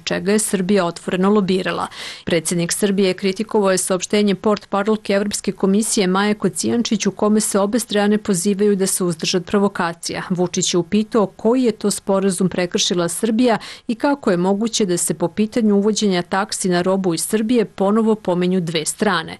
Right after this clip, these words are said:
Na sastanku sa kosovskim Srbima Vučić je rekao i da raspolaže informacijama o pokretu albanskih trupa iz baza Belvedere i Vrelo ka severu Kosova. Nedugo potom rekao je, citat, „Dobili smo informaciju da je Kejfor bio spreman da zaustavi nečije ludilo i hvala im na tome ako je to istina”, kraj citata.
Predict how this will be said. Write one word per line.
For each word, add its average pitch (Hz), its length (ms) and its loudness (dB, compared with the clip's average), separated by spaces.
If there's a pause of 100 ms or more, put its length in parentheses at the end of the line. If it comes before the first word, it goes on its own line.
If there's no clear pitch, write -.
Na 202 140 4
sastanku 180 540 -2
sa 185 140 -4
kosovskim 180 580 -2
Srbima 220 520 2
Vučić 247 400 -2
je 220 80 2
rekao 214 360 0
i 220 40 2
da 196 100 0
raspolaže 202 640 0
informacijama 190 800 0
o 180 40 0
pokretu 208 540 -2
albanskih 196 560 -2
trupa 220 400 0
iz 170 140 0
baza 196 400 0
Belvedere 180 680 0
i 175 40 2
Vrelo 185 380 0
ka 220 160 -2
severu 175 460 0
Kosova. 175 600 -4
Nedugo 185 460 2
potom 240 440 -2
rekao 220 400 0
je, 214 300 2
citat, 196 540 -2
„Dobili 190 440 0
smo - 180 -6
informaciju 175 720 0
da 202 120 2
je 175 100 0
Kejfor 208 440 0
bio 226 240 2
spreman 220 500 2
da 202 100 4
zaustavi 196 540 0
nečije 190 440 0
ludilo 226 540 2
i 202 80 0
hvala 175 400 -2
im 226 100 2
na 208 120 2
tome 202 340 2
ako 175 220 0
je 170 60 0
to 180 160 -2
istina”, 214 540 2
kraj 156 260 -4
citata. - 600 -4